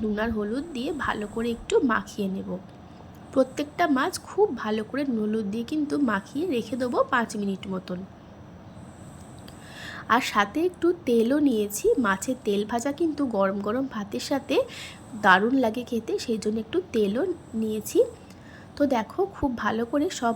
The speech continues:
মাছগুলো আর মাছের তেলটা তো নুন হলুদ মাখিয়ে রেখে দিলাম। এইবারে এই রান্নার জন্য একটা পেস্ট বানাবো, যার জন্য নিয়েছি এক চামচ কালো সর্ষে, এক চামচ পোস্ত আর কা-, ঝালের জন্য কাঁচা লঙ্কা।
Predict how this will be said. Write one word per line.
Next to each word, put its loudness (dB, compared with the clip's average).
মাছগুলো 0
আর -2
মাছের 0
তেলটা -2
তো -2
নুন 0
হলুদ -2
মাখিয়ে 0
রেখে 0
দিলাম। -2
এইবারে 4
এই 2
রান্নার 0
জন্য 0
একটা -2
পেস্ট 0
বানাবো, -2
যার 2
জন্য 2
নিয়েছি 2
এক -4
চামচ -2
কালো -2
সর্ষে, -2
এক -4
চামচ 0
পোস্ত 2
আর 2
কা-, -6
ঝালের -2
জন্য -2
কাঁচা 0
লঙ্কা। -6